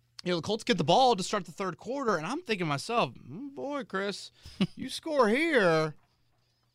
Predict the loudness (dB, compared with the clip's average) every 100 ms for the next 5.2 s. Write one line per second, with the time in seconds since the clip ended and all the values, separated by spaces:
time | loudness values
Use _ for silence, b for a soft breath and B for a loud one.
0 | _ _ -20 -20 -20 _ -20 _ -2 2
1 | 4 2 2 2 4 4 4 -2 -6 -6
2 | -2 4 4 6 2 2 -4 -8 -8 0
3 | 2 2 2 0 -2 -12 -8 -4 -4 -4
4 | -8 -6 -6 -6 -12 -12 -2 0 2 0
5 | -2